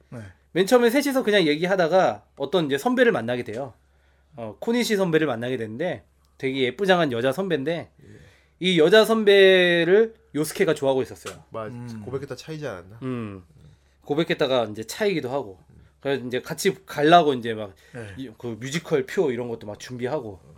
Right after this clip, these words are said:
Speaker 2: 막 그랬는데 이 선배가 살인 사건의 희생자가 된 거지.
Speaker 3: 그 전에 티비에서 보지 않았어?
Speaker 2: 그렇죠. 티비에서 봤었죠.
Speaker 3: 음.
Speaker 2: 음, 그, 그 이제 티비에 갔다 온 다음에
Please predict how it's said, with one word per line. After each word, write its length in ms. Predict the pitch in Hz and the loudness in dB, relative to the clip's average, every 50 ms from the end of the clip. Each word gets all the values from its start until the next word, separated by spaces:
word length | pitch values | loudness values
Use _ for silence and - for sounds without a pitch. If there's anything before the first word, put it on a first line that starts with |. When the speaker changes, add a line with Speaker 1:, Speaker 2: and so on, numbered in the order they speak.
| - _ _ _ _ _ _ | -20 _ _ _ _ _ _
Speaker 2:
막 160 | - 143 143 | -6 -6 -2
그랬는데 680 | - 190 190 196 196 185 160 151 156 175 196 226 240 - - _ - - - _ _ _ _ _ _ _ _ _ _ _ _ _ _ _ _ _ | 2 6 6 8 8 6 2 2 4 4 4 4 2 -2 -10 _ -20 -20 -20 _ _ _ _ _ _ _ _ _ _ _ _ _ _ _ _ _
이 120 | 143 156 | -8 -6
선배가 540 | 151 - 240 240 220 202 175 185 190 208 208 - _ _ _ - - - | -2 -2 2 4 4 4 6 4 2 0 0 -6 _ _ _ -20 -20 -16
살인 280 | - - 202 214 202 | -8 -4 -4 -2 -2
사건의 280 | 190 185 - 151 147 143 | -2 -2 -2 -4 -4 -4
희생자가 400 | 135 - 208 190 170 147 104 101 | -4 -6 -6 -4 -4 -6 -8 -8
된 140 | 98 90 92 | -12 -18 -20
거지. 200 | 92 - - - - _ _ _ _ _ _ _ _ _ _ - | -20 -20 -20 -20 -20 _ _ _ _ _ _ _ _ _ _ -10
Speaker 3:
그 120 | - 156 | -6 -4
전에 140 | 165 180 170 | -2 -2 -2
티비에서 280 | 160 214 226 233 185 | -4 -6 -8 -8 -8
보지 200 | - 127 131 160 | -10 -8 -8 -6
않았어? 380 | 156 123 92 - - - 135 143 _ _ _ _ _ _ _ _ _ _ _ _ _ _ _ _ | -6 -6 -8 -12 -18 -20 -20 -20 _ _ _ _ _ _ _ _ _ _ _ _ _ _ _ _
Speaker 2:
그렇죠. 360 | 196 190 190 - 160 135 - | 2 2 2 0 -2 -4 -4
티비에서 360 | - - 285 294 294 240 180 | -4 -2 0 0 0 0 -2
봤었죠. 420 | 127 104 - - - - 113 98 _ _ - | -4 -8 -12 -16 -20 -20 -20 -20 _ _ -20
Speaker 3:
음. 300 | 98 92 87 85 80 78 _ _ - | -20 -20 -20 -20 -20 -20 _ _ -20
Speaker 2:
음, 80 | 123 113 - | -20 -14 -6
그, 260 | - 180 180 165 147 | -4 -4 -4 -4 -4
그 160 | - 151 143 | -4 -4 -4
이제 220 | 131 127 123 123 123 | -2 -2 -4 -6 -6
티비에 240 | - - 208 196 - | -6 -2 -2 -2 -2
갔다 260 | - 120 - - 127 | -2 -4 -6 -6 -6
온 100 | 123 117 | -6 -6
다음에 380 | 107 104 101 98 98 98 95 | -8 -10 -12 -12 -12 -16 -20